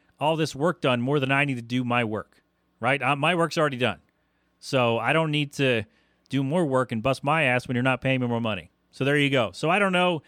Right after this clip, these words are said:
if quiet quitting is a real thing or if it's just a, a kid on TikTok, uh, trolling someone older than him. But either way, it got me a, I don't know, ten-minute segment for the show or however long this was. So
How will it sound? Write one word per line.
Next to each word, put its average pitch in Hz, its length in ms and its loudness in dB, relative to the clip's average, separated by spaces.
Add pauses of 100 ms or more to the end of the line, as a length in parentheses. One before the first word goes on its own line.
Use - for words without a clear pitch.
(260)
if 143 200 -4
quiet 160 340 0
quitting 160 360 0
is 120 120 -4
a 123 100 2
real 165 220 0
thing 170 320 -2
or 123 120 0
if 113 80 -8
it's - 80 -14
just - 180 -8
a, 113 240 -2
a 107 60 -2
kid 175 200 0
on 156 160 2
TikTok, 151 560 0 (500)
uh, 127 120 -4
trolling 160 480 -2
someone 135 360 0
older 135 320 0
than 117 120 -4
him. 117 320 -2 (320)
But 156 160 2
either 185 180 0
way, 170 280 2
it 143 80 -2
got 147 200 0
me 147 220 0
a, 127 240 2 (680)
I 127 120 -4
don't 127 100 -2
know, 110 140 0
ten-minute 135 480 -2
segment 123 280 0
for 127 80 -2
the 113 80 0
show 113 240 2
or 104 100 0
however 110 200 0
long 104 240 -2
this 101 180 -8
was. 95 220 -4
So 113 360 0